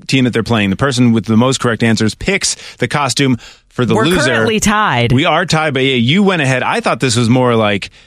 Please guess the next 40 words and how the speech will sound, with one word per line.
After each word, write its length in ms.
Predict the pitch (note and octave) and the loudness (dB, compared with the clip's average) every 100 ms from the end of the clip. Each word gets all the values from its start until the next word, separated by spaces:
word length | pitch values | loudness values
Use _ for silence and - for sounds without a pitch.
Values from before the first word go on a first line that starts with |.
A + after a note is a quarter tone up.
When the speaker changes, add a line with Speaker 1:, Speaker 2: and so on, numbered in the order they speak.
| _ _ _ _ | _ _ _ _
Speaker 1:
you 120 | D3 | -2
know, 140 | B2 G#2+ | 0 0
secreting 640 | - G3 D3+ C3 G2+ G2 | -2 0 0 0 0 0
it, 120 | F2+ | 0
like, 160 | F#2 F#2+ | -2 -2
act 300 | C3 C3+ C3+ | -4 -4 -2
as 200 | A#2+ A2 | 0 0
if, 260 | C#3+ G#2+ | 0 -2
like, 200 | A2 G#2 C#3+ | -2 -4 -4
y-, 180 | D3 - | -4 -4
uh, 100 | E3 | -2
you 240 | E3 D3 | 2 2
Speaker 2:
There 80 | A3+ | 0
Speaker 1:
act 140 | D#3 | -2
Speaker 2:
was 80 | - | -2
Speaker 1:
like 80 | E3 | 0
Speaker 2:
part, 100 | C#4 | 0
Speaker 1:
you 60 | D3 | 0
Speaker 2:
there's 100 | D3 | 0
Speaker 1:
won. 140 | C#3 | 0
Speaker 2:
part 140 | F4+ F4 | 0 0
of 100 | B3 | 0
that, 260 | C4 F#3 | 0 -2
too. 220 | - A3+ D3 | -2 -2 0
Speaker 1:
So 120 | B2 | 0
you 100 | C#3+ | 2
have 120 | C#3 | 2
re-, 100 | B2+ E3 | 0 -2
already 360 | C#3 C3+ D3+ | 0 0 2
ordered 300 | D3+ C#3 C#3 | 2 2 2
my 120 | B2 A#2+ | 0 -2
costume 360 | C3+ C3+ A#2+ | -2 0 2
that 100 | A2 | 2
you 160 | A#2+ C3 | 4 4
won't 120 | B2 | 4
give 100 | A2+ | 2
me 80 | G#2 | 2
hints 240 | A2 E3+ C#3+ | 2 0 0
on, 140 | A2+ | 0
but 180 | G2+ F#2+ | 0 -2